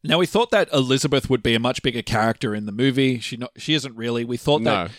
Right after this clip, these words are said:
Speaker 2: she's
Speaker 1: she
Speaker 2: in about four scenes total.
Speaker 1: Yeah, she. We thought that she would continually be their undoing. So every time
Speaker 2: Yeah.
Speaker 1: it looks like they're gonna get away or their escape's gonna happen, it's gonna be Elizabeth that
Speaker 2: Sort of
Speaker 1: finds them.
Speaker 2: smells a rat.
Speaker 1: Yeah.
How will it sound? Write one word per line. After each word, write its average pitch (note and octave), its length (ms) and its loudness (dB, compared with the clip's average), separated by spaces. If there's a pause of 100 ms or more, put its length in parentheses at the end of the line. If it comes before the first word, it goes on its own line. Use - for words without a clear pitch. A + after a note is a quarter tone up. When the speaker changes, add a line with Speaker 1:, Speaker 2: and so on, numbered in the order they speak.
Speaker 2:
she's - 180 -6
Speaker 1:
she F3+ 60 2
Speaker 2:
in E3+ 60 2
about D3 240 0
four B2+ 240 2
scenes G#2 340 0
total. F2+ 320 -2
Speaker 1:
Yeah, B2+ 260 -2
she. G3 360 0
We D3+ 160 2
thought B3 240 2
that G#3+ 180 0
she E3+ 240 4
would D#3+ 260 6
continually C#3+ 680 2
be B2+ 580 2
their C3 320 2
undoing. B2 680 -2
So A#2+ 320 0
every D3+ 220 2
time C3+ 260 0
Speaker 2:
Yeah. A#2+ 200 0
Speaker 1:
it A#2 60 -8
looks C#3 180 -2
like C#3+ 180 0
they're C3+ 100 0
gonna B2 180 -4
get A2+ 160 -8
away C#3 460 2
or A#2+ 100 0
their A2+ 180 -2
escape's C3+ 380 -2
gonna C3 180 0
happen, B2+ 300 0
it's A2 80 -6
gonna C3 160 0
be A#2 140 -4
Elizabeth A#2 580 0
that G2+ 200 -4
Speaker 2:
Sort - 160 -20
of - 60 -20
Speaker 1:
finds B2+ 360 0
them. B2 80 -2
Speaker 2:
smells B2+ 240 0
a G#2+ 80 -2
rat. G#2 260 -2 (160)
Speaker 1:
Yeah. A2 140 -8